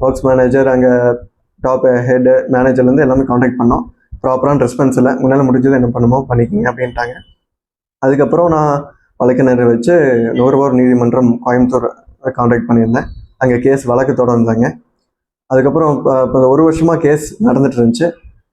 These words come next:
இப்போ ஜூலை ஏழு, ரெண்டாயிரத்தி இருபத்தஞ்சு இன்னைக்கு வந்து தீர்ப்பாயிருக்கு.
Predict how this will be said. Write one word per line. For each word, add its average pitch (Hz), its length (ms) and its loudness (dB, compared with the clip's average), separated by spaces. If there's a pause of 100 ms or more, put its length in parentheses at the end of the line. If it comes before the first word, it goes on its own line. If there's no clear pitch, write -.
(160)
இப்போ 135 400 0
ஜூலை 151 360 2
ஏழு, 147 240 2 (140)
ரெண்டாயிரத்தி 135 380 0
இருபத்தஞ்சு 135 480 0 (140)
இன்னைக்கு 131 340 2
வந்து 156 80 2
தீர்ப்பாயிருக்கு. 123 680 0